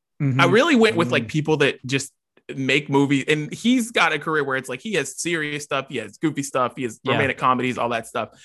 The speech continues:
Speaker 2: But, like, with him, it's just, he's just a guy that, like, people just like, it seems. You know what I mean?
Speaker 1: Mm-hmm.
Speaker 2: Like, he just comes on, it's like, "Matthew McConaughey's here," and then it's like,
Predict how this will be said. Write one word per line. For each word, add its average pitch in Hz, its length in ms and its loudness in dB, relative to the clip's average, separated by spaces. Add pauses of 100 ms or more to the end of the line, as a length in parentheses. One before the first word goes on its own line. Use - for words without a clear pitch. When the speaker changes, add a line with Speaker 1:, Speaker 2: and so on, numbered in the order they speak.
(220)
Speaker 2:
But, 147 100 4
like, 127 380 0
with 147 160 2
him, 202 180 2
it's 175 100 -2
just, 151 140 -6
he's 156 140 -6
just 156 160 -4
a - 20 -4
guy 147 280 2
that, 139 140 0
like, 117 280 -2 (480)
people 156 260 -2
just 147 220 -4
like, 123 380 -4 (140)
it 190 160 -2
seems. 208 600 0 (400)
You 180 100 4
know 208 80 4
what 202 80 4
I 202 80 2
mean? 202 300 0
Speaker 1:
Mm-hmm. 127 100 -2
Speaker 2:
Like, 139 160 2
he 175 120 -2
just 180 260 -4
comes 170 240 0
on, 175 240 4
it's 175 100 -8
like, 180 160 0
"Matthew 226 300 -4
McConaughey's 214 520 -4
here," 208 240 -2
and 202 120 -10
then 185 200 -10
it's 190 200 -10
like, 202 240 -2